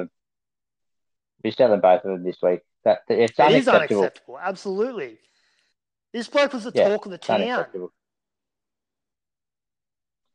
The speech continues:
Speaker 1: Uh, like, I don't care if you're sick, I don't care whatever. If you're not injured, then i-, if you don't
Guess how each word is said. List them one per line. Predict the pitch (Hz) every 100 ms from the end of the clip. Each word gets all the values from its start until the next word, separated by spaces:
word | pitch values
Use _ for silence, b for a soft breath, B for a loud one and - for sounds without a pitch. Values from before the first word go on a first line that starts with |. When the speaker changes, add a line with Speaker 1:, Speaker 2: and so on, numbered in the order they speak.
| _ _ _ -
Speaker 1:
Uh, | 110 -
like, | 139 127
I | 151
don't | 160 160
care | 139
if | 120
you're | 113
sick, | - - 120 - 117
I | 120
don't | 120 117
care | 113 107 104
whatever. | 110 104 104 98 95 -
If | 107
you're | 131 135 143 127
not | 123 120 104
injured, | 110 117 190 - _ _ _ _ _ _ -
then | 107 104 101 101
i-, | 107
if | 113 127 -
you | 135
don't | 143 147